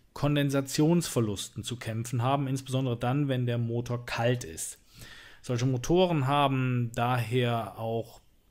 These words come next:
einige Funktionalitäten, die eine solche Kondensation an den Saugrohrwänden verhindern sollen. Unter anderem gibt es da eine elektrische Saugrohrvorheizung.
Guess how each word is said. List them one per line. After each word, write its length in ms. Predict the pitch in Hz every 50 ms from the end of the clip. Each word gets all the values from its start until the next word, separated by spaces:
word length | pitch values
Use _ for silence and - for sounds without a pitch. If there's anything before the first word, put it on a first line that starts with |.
| _ - -
einige 800 | - 117 113 120 123 123 120 113 110 110 107 107 107 107 107 107 - - - - - - - - - - - - - -
Funktionalitäten, 1700 | - - 135 123 123 - 143 135 123 120 120 113 120 - - 143 151 156 160 160 - 160 151 151 151 147 147 143 139 135 131 135 - -
die 520 | 120 123 117 120 131 131 131 131 127 - - -
eine 280 | - 120 120 120 120
solche 440 | 113 117 120 120 120 120 123 120 113 - - - _ _ _
Kondensation 960 | - - 135 135 139 135 127 127 117 117 113 - - - 143 143 151 160 156 139
an 140 | 120 120 117
den 120 | 117 117
Saugrohrwänden 720 | 113 123 117 123 131 123 - 127 117 110 113 110 104 104
verhindern 480 | - - 110 113 151 180 185 170 156 147
sollen. 400 | 139 139 135 135 139 139 139 135
Unter 340 | 123 143 156 151 143 117 110
anderem 800 | 127 135 139 135 139 127 127 127 123 123 120 120 120 117 120
gibt 260 | - 120 123 - -
es 160 | 127 113 - -
da 240 | - 113 113 117
eine 220 | 101 101 110 117 110
elektrische 720 | 110 107 117 123 123 123 - 127 117 120 120 113 110 110
Saugrohrvorheizung. 1500 | 98 - - 110 123 139 139 - - 113 113 110 104 - - - 147 175 170 165 160 156 160 160 - 156 143 139 139 139